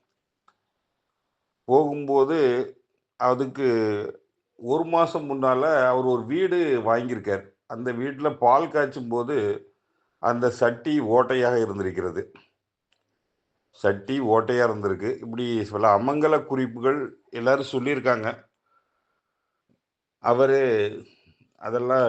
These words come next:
take it ஈஸியா இருந்திருக்காரு. பணம் இருந்தது, பணம் இருப்பதால் சா-, சாத்திரம் தேவையில்லை, சம்பிரதாயம் தேவையில்லை, பணத்தை கொடுத்து சரி பண்ணி விடலாமே அப்படின்னு நினைக்கக்கூடிய ஒரு மனம் உடையவர்.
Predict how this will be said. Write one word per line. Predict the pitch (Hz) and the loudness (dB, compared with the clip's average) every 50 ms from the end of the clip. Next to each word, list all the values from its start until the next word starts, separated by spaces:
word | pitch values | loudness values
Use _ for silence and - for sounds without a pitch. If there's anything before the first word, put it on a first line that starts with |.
| 104 110 | 0 -2
take | 135 139 139 127 120 | -4 -6 -6 -6 -6
it | 139 127 107 120 | -10 -10 -10 -10
ஈஸியா | 113 104 - - 127 120 | -10 -10 -8 -4 0 0
இருந்திருக்காரு. | 113 98 101 104 101 95 104 101 95 - - - _ _ - | 0 0 -2 -6 -6 -2 0 0 0 -2 -4 -12 _ _ -4
பணம் | 98 104 117 131 139 135 | -2 0 0 0 2 2
இருந்தது, | 127 117 117 117 117 117 107 113 123 - - | 0 0 0 0 0 0 0 -2 -4 -6 -8
பணம் | - 107 110 117 123 127 127 | -8 -6 -4 -4 -4 -4 -4
இருப்பதால் | 123 123 110 - 127 120 117 123 139 - 82 - - _ _ _ _ _ _ _ _ _ _ _ _ _ - | -4 -6 -6 -6 -6 -4 -2 0 0 -2 -2 -6 -16 _ _ _ _ _ _ _ _ _ _ _ _ _ -2
சா-, | 117 113 120 117 113 110 | 0 2 2 2 2 0
சாத்திரம் | 104 - 113 113 127 123 127 - 127 123 120 110 | -2 -2 0 0 0 0 -2 -4 -6 -6 -8 -6
தேவையில்லை, | 117 120 120 113 113 117 113 110 110 120 131 | -6 -4 -4 -4 -4 -4 -6 -6 -6 -8 -8
சம்பிரதாயம் | 120 - 123 110 117 117 120 117 117 117 117 117 113 107 98 | -6 -6 -6 -4 -2 -2 0 0 0 0 -2 -4 -4 -8 -8
தேவையில்லை, | - 110 104 104 104 104 107 123 139 131 | -6 -6 -4 -4 -6 -6 -6 -8 -8 -8
பணத்தை | - 135 131 143 143 139 - 160 | -6 -6 -4 -4 -6 -6 -8 -10
கொடுத்து | 139 - 151 143 127 - 151 - | -8 -8 -8 -10 -10 -10 -10 -6
சரி | - 147 139 143 | -4 -4 -4 -4
பண்ணி | 135 143 143 139 | -4 -4 -4 -2
விடலாமே | 135 131 127 127 127 127 123 123 127 123 120 - - _ _ _ _ _ _ _ _ - | -2 -2 0 0 0 0 0 -2 -4 -8 -8 -12 -18 _ _ _ _ _ _ _ _ -12
அப்படின்னு | - 110 120 135 139 139 131 | -8 -6 -4 -2 -2 -2 -2
நினைக்கக்கூடிய | 127 131 127 123 135 127 113 120 127 123 123 131 135 131 | -2 -4 -4 -4 -6 -6 -6 -6 -6 -6 -2 -2 0 0
ஒரு | 127 120 120 | 0 0 0
மனம் | 113 113 113 117 120 113 | 0 0 0 0 0 -2
உடையவர். | 107 101 107 107 101 107 117 131 | -2 -2 -2 0 0 0 0 0